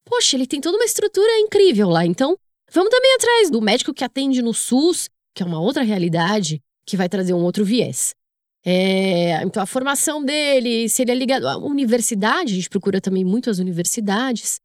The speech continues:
Dependendo do tema, às vezes são temas muito difíceis, né? Então, a pessoa fez um, um mestrado, um doutorado naquele tema, vamos atrás dessa pessoa.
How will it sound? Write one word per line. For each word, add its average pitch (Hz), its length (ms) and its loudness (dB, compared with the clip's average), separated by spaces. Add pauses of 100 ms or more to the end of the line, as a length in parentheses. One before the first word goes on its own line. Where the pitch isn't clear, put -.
(140)
Dependendo 277 460 0
do 254 60 -8
tema, 262 400 4
às 202 80 2
vezes 226 140 2
são 254 100 0
temas 254 240 0
muito 277 200 -2
difíceis, 202 500 0
né? 196 100 0
Então, 208 260 -2
a 202 60 -6
pessoa 311 480 -2
fez 269 400 0
um, 208 680 -4
um 208 140 -2
mestrado, 214 600 2
um 202 60 4
doutorado 190 440 4
naquele 202 280 0
tema, 226 520 4
vamos 175 220 0
atrás 190 220 0
dessa 180 160 -2
pessoa. 214 600 2